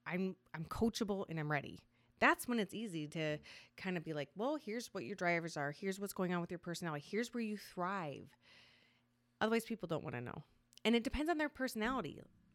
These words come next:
My husband happens to be, like, a craftsman, so he's more, like, amiable, soft-hearted, very detailed. He does not wanna know,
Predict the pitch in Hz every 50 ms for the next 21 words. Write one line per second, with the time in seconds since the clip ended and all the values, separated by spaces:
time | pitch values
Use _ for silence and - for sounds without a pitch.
0 | _ - - 175 185 190 220 240 220 220 208 202 202 190 185 180 170 170 - 170
1 | 165 - 175 160 156 151 151 160 151 - - 180 156 151 160 - - 151 123 -
2 | - - - 147 156 - 185 175 170 180 170 165 170 170 165 160 156 - - -
3 | - - - - - - _ _ - 196 196 208 208 202 190 190 180 175 185 180
4 | 175 165 165 - - - - - 208 190 185 190 - - - - 180 175 175 175
5 | 180 175 170 170 165 - 170 180 190 208 220 202 175 - - 180 175 170 - -
6 | 175 175 165 160 160 160 160 160 - - - - - - - - - - - -
7 | _ _ _ _ _ _ _ _ _ _ - 254 233 262 349 339 - 285 302 285
8 | 285 285 294 254 214 180 170 208 220 214 180 156 156 156 175